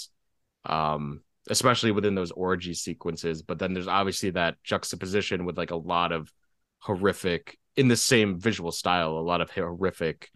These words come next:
kind of almost, like, demon-like imagery interspersed in those sequences. So it creates, like, a very dual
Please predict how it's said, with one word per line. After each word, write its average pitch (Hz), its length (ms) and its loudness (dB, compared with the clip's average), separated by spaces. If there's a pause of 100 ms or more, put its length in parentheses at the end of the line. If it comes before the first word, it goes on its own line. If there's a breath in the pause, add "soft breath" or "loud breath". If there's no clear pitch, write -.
(380)
kind 87 260 0
of 80 300 -4 (220)
almost, 90 280 -2
like, 85 140 -2 (220)
demon-like 90 580 0
imagery 82 640 -4 (100)
interspersed 87 640 -4
in 85 100 -4
those 80 180 -4
sequences. 85 720 -6 (420)
So - 140 0
it 87 80 0
creates, - 280 2
like, 92 140 -2
a 92 40 0
very 92 600 2 (180)
dual 92 560 0